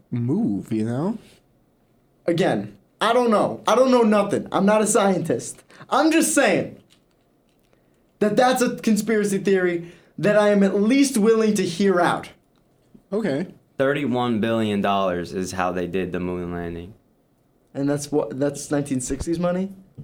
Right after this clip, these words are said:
Speaker 3: Uh, no, that's now. It was four billion back then.
Speaker 1: Four billion's a lot for the sixties.
Speaker 2: Yeah, I, I mean, I, again, I, I don't think, I don't, I don't, like, think this vehemently. I just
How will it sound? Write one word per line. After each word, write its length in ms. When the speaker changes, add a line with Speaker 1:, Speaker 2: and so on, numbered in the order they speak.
Speaker 3:
Uh, 600
no, 220
that's 200
now. 340
It 60
was 200
four 460
billion 360
back 300
then. 300
Speaker 1:
Four 280
billion's 380
a 60
lot 340
for 180
the 140
sixties. 640
Speaker 2:
Yeah, 220
I, 180
I 40
mean, 180
I, 120
again, 520
I, 300
I 60
don't 180
think, 140
I 80
don't, 260
I 120
don't, 160
like, 160
think 400
this 180
vehemently. 720
I 80
just 400